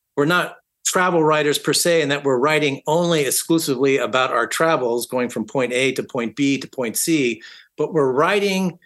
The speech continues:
about what we have learned and discovered. And that's both for me as a, as a literary critic and a literary historian to go into their literature, to translate it. I, I felt a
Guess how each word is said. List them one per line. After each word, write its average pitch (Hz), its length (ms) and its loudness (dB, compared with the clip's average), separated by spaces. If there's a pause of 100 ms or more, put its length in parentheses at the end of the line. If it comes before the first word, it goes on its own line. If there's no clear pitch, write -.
(400)
about 160 500 -2
what 160 300 -2
we 147 500 0
have 139 260 -4
learned 160 460 0
and 139 160 -6
discovered. 127 540 0
And 117 80 -4
that's 139 180 -2
both 147 420 -2
for 139 120 -4
me 196 320 2
as 127 180 0
a, 113 240 0
as 113 140 -6
a 113 80 -2
literary 156 480 2
critic 147 360 0
and 139 80 -4
a 120 40 -2
literary 139 340 2
historian 131 640 0 (340)
to 143 260 -2
go 151 280 0
into 151 320 0
their 131 160 0
literature, 165 640 0
to 165 160 -8
translate 160 640 0
it. 170 240 -4 (460)
I, 139 200 0
I 147 60 -4
felt 165 260 0
a 120 160 -2